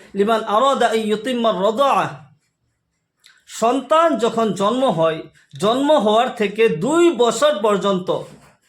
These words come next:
সন্তানে নিজের মার দুধ পান করতে পারবে, দুই বছর পর্যন্ত সন্তানে দুধ পান করতে পারবে।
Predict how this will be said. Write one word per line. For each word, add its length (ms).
সন্তানে 840
নিজের 360
মার 400
দুধ 280
পান 200
করতে 280
পারবে, 480
দুই 360
বছর 480
পর্যন্ত 480
সন্তানে 540
দুধ 300
পান 240
করতে 280
পারবে। 560